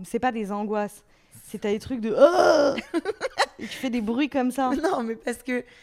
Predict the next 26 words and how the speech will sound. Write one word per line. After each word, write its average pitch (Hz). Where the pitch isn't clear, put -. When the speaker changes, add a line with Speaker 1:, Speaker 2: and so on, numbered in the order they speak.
Speaker 2:
j'ai 220
des 202
montées 240
de 226
panique 233
parce 208
que 196
j'ai, 170
j'ai, 170
j'apprends 208
à 208
avoir 180
confiance 190
en 175
moi, 220
mais 240
j'ai 165
pas 208
toujours 226
la 185
confiance 208
absolue 220
dans 208
ce -
qu'on 185
fait. 214